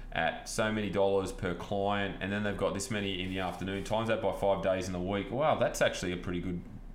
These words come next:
income." But what they don't know is all the stuff that I've just explained, all the stuff that goes in behind the scenes to, to build up, to get those clients, and to continue to work to maintain a level of interest and, and generate leads,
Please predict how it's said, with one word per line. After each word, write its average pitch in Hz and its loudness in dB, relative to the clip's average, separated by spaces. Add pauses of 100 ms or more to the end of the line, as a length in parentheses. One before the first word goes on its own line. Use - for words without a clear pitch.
(120)
income." 120 -2 (680)
But 95 -2
what 123 6
they 104 6
don't 120 6
know 90 4 (340)
is 90 0
all 104 2
the 104 2
stuff 95 4
that 95 2
I've 92 6
just 87 -4
explained, 87 -2
all 104 2
the 120 2
stuff 120 2
that 107 -2
goes 98 4
in 95 -2
behind 98 2
the 117 0
scenes 98 -2
to, 87 -4 (140)
to - -8 (200)
build 110 4
up, 98 4
to 87 -4
get 92 -2
those 110 4
clients, 92 -4 (260)
and 90 0
to 87 -2
continue 104 0
to 113 2
work 90 0
to 98 -4
maintain 92 0 (260)
a 92 2
level 92 2
of 85 0
interest 101 0
and, 82 -4
and 85 -2
generate 90 2
leads, 117 2